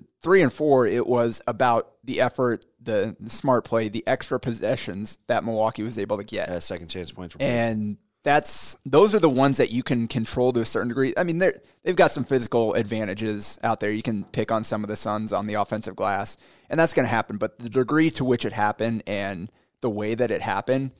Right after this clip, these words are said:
Speaker 1: a lot of that was on the Suns and their execution, their effort on, on the glass. And so you give away those games, and then you have a game like,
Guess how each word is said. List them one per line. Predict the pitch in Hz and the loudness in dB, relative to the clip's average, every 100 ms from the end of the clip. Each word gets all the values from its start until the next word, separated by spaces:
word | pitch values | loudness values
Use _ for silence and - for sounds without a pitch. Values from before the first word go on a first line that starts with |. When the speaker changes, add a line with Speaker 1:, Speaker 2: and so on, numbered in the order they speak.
| _ _ _ _ - | _ _ _ _ 0
Speaker 1:
a | 139 | 6
lot | 156 143 | 8 8
of | |
that | 127 120 | 6 4
was | 120 | 2
on | 113 110 | 0 -2
the | |
Suns | - 107 104 101 101 | -2 -2 -2 -6 -8
and | 107 104 107 | -6 -6 -2
their | 113 101 | 0 0
execution, | 113 117 - 104 - 104 98 | -4 -6 -6 -4 -4 -6 -4
their | 95 110 | -4 -2
effort | 104 104 104 95 - - | -2 -4 -4 -6 -6 -6
on, | 117 | -4
on | 92 110 | -2 -4
the | 98 | 0
glass. | 110 101 - | 0 0 -2
And | 110 | -4
so | - 120 117 _ _ _ _ _ _ _ _ | 2 2 0 _ _ _ _ _ _ _ _
you | 135 123 | -6 4
give | 190 | 4
away | 175 143 170 | 8 8 8
those | 113 135 175 | 8 6 4
games, | - 110 85 98 120 - _ - | 2 -6 -6 -8 -8 -10 _ -2
and | 135 | 0
then | 131 123 123 | 2 2 2
you | 123 | 2
have | 131 | 2
a | 117 | 0
game | 127 120 117 117 - | -2 0 0 -2 -2
like, | 123 117 107 - - | -2 -2 -4 -8 -16